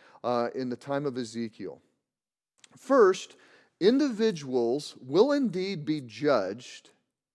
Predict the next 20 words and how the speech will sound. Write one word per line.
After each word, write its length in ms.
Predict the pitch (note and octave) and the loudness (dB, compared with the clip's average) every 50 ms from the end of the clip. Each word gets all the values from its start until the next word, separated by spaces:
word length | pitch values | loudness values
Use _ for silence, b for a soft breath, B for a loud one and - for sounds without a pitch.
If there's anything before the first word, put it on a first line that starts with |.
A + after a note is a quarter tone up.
| b b b b b b | b b b b b b
for 160 | - E3 E3 | 2 2 4
their 180 | D3+ G3 A3 A#3 | 8 8 6 6
specific 800 | - - - A#3+ A3 - - - G#3 - - G#3 G3+ G3+ - - | 4 -4 -8 -8 -8 -8 -4 -6 -6 -2 0 -2 -2 -2 -6 -16
sins, 800 | - - - - G#3 F3 C3 G#2+ F#2+ E2+ E2 - - - - _ _ _ _ _ _ _ _ _ _ B B B B B B D#3 B | -14 -12 -10 -8 -6 -6 -6 -8 -8 -14 -16 -18 -18 -18 -20 _ _ _ _ _ _ _ _ _ _ B B B B B B -14 B
and 120 | D#3+ E3 D3+ | -4 -2 0
the 220 | E3+ E3+ E3 E3 | 0 0 0 -2
eternal 480 | E3 - - - - B3+ C#4 C#4 C4 A#3+ | -4 -6 -8 -4 -2 -2 0 0 -2 -4
states 580 | - - - - A3+ G#3+ G#3 G#3+ - - - - - | -4 -8 -4 0 2 2 2 2 -2 -8 -16 -6 -4
of 220 | D3+ C3+ A#2+ A#2+ | -4 -4 -2 0
their 160 | D#3 D#3+ D#3 D3 | 2 2 2 0
souls 840 | - - - - B3 C4 A#3+ F#3 C#3+ A#2 A2+ B2 C#3+ D3 - - b b b b b b | -2 -10 -10 -4 -2 2 2 2 2 2 0 -2 -4 -6 -10 -18 b b b b b b
is 180 | D#3+ E3+ D#3 | 2 2 2
dependent 680 | B2 E3 D#3+ - - - B3 C4 B3 B3+ B3+ A#3+ G#3 - _ _ - | 0 -2 -2 -2 -2 -2 -2 -2 -2 -2 -4 -6 -6 -8 _ _ -6
up-, 280 | D#3+ D3+ - _ _ _ - | -6 -6 -6 _ _ _ 0
only 460 | G#3+ B3+ D#4 D#4+ C4+ G3+ D#3 D3 C#3 | 2 2 2 2 2 2 2 2 2
upon 580 | C3+ - - - G#3+ G3+ D3+ B2+ A#2 A#2+ B2+ - B B B B B | 0 0 -2 -4 -2 0 0 0 -2 -2 -6 -8 B B B B B
their 140 | - D#3+ D3+ | 0 0 0
faithfulness 680 | - - - F#3+ F#3+ F#3+ F#3 G3+ F3+ E3 D#3+ D3 - D3 | 0 0 2 4 4 4 4 0 -2 -2 -4 -4 -4 -4
and 80 | C3+ | -4
obedience 720 | B2+ A#2+ B2 B2+ A#2+ B2 A#2+ A2+ A2 - - - - - | -4 -4 -2 -4 -4 -2 -4 -6 -6 -10 -16 -20 -20 -20